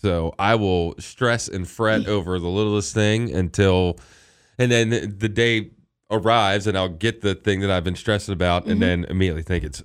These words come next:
Speaker 1: awful. And then I'm just like that with giving gifts,
Speaker 2: You have a little
Speaker 1: period.
Speaker 2: anxiety?
Speaker 1: It doesn't matter who it is. Yeah, it doesn't matter who it is. Like, I gave, I got you, uh, some chocolates for Christmas. I was
Speaker 2: Mm-hmm.
Speaker 1: terrified. I was like, "She's gonna hate it."
Speaker 2: Who hates chocolate? No one hates chocolate.
Speaker 1: I know.
Speaker 2: It's ridiculous.
Speaker 1: Well, that's me.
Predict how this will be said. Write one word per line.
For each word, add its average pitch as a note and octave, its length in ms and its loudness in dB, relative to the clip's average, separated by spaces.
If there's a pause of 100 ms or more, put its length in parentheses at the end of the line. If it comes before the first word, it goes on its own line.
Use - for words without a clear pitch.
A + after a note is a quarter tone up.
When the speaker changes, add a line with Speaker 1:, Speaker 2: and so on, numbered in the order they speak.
Speaker 1:
awful. E2 500 -4 (160)
And E2 120 -2
then D#2+ 280 -4
I'm B2+ 160 0
just G#2 100 -4
like G#2+ 140 0
that E2 160 -2
with E2 240 -10
giving E2+ 240 0
gifts, E2 240 0
Speaker 2:
You A#3+ 60 4
have B3 80 2
a A#3 40 2
little A#3 160 4
Speaker 1:
period. - 200 6
Speaker 2:
anxiety? G#3+ 240 6
Speaker 1:
It A#3+ 40 6
doesn't B3 140 4
matter G2 220 2
who B2 260 4
it F2 80 2
is. D2 280 -4
Yeah, F2+ 160 -2
it D#2+ 80 0
doesn't A#2 140 2
matter G2 380 2
who C#3+ 240 4
it G2 100 2
is. E2+ 360 0 (640)
Like, G2+ 140 0
I A2+ 80 2
gave, G#2+ 240 0
I A2+ 80 2
got G#2+ 260 0
you, A2+ 360 0
uh, G#2+ 140 2 (540)
some G#2+ 100 -16
chocolates B2 380 -2
for A2+ 140 -12
Christmas. C#3 480 -4
I C#4+ 60 -2
was C#4+ 80 2
Speaker 2:
Mm-hmm. D4 160 -6
Speaker 1:
terrified. G#2+ 340 -4
I D#2+ 40 -14
was D#2+ 100 -20
like, F#2+ 100 -20
"She's A#2 140 -16
gonna B2+ 180 -8
hate C#3 240 0
it." - 220 -8 (400)
Speaker 2:
Who G4 200 6
hates G4+ 360 2
chocolate? D4+ 500 0
No C#4 120 4
one F4 120 4
hates D4 280 2
chocolate. C3 480 -4
Speaker 1:
I C#3 60 0
know. F3 200 2
Speaker 2:
It's E2 200 -4
ridiculous. D#4 360 -4
Speaker 1:
Well, G2+ 100 2
that's - 200 -2
me. D2+ 140 -10